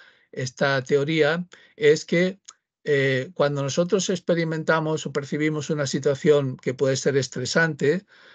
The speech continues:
nosotros enseguida no solo la percibimos, sino que de alguna manera evaluamos muy rápidamente qué, cuáles son las consecuencias que puede tener. Y por lo tanto, cuál es el significado para nosotros de,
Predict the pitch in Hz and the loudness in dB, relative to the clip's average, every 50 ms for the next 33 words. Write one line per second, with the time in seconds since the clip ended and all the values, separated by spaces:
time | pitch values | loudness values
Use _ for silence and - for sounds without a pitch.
0 | - - - 143 135 - 196 196 190 240 220 - 220 185 175 - - - 165 190 | -16 -8 -4 -2 0 2 2 2 4 2 2 2 2 0 2 2 2 2 4 4
1 | 196 175 180 190 202 175 160 175 - - 214 208 196 180 175 180 151 143 - 156 | 4 6 6 4 4 4 0 -2 2 2 2 4 4 2 2 0 -4 -4 -4 -6
2 | 143 160 175 185 196 196 185 - 180 151 147 139 143 143 135 135 131 147 180 196 | -4 -2 0 0 0 0 0 -2 -2 -2 -2 0 0 0 2 2 0 2 2 2
3 | 190 185 180 175 175 180 196 190 175 185 156 156 147 151 170 185 196 196 160 156 | 4 4 4 4 4 4 4 4 4 4 4 2 4 4 4 4 4 4 4 4
4 | 165 180 180 170 175 170 170 - 151 147 147 143 147 151 170 175 214 196 247 - | 4 4 4 6 4 2 2 0 -2 -2 -2 -4 -4 -6 -4 -2 0 0 0 -2
5 | _ _ - _ _ _ - _ _ - 190 175 180 - - - _ _ - 180 | _ _ -20 _ _ _ -20 _ _ 0 2 2 2 2 -2 -8 _ _ 2 2
6 | 190 220 214 - - 202 185 170 165 - - 180 165 - 165 143 - 165 165 - | 4 4 2 2 2 0 0 0 -2 -2 -6 -6 -4 -4 -6 -4 -2 -2 -2 -2
7 | - 156 - - 156 139 - 151 143 135 131 - 143 113 117 107 90 - _ _ | -2 -4 -4 -4 -6 -4 -2 -2 -2 -2 -2 -6 -8 -8 -8 -10 -12 -14 _ _
8 | _ _ _ _ _ _ _ _ _ _ _ - 147 131 - 143 131 127 127 165 | _ _ _ _ _ _ _ _ _ _ _ -6 -6 -4 0 0 0 2 2 2
9 | 156 170 170 196 175 175 160 160 156 - - 147 - - - 147 139 139 135 - | 2 2 2 0 2 4 4 4 4 4 2 -2 -2 -2 -6 -6 -6 -6 -8 -6
10 | 135 131 175 175 165 143 131 143 127 123 127 123 117 - - 165 147 131 117 117 | -2 2 2 2 2 2 -2 -4 -8 -8 -8 -10 -8 -4 -2 -2 -2 -4 -8 -10
11 | 117 123 123 117 113 | -8 -6 -6 -6 -8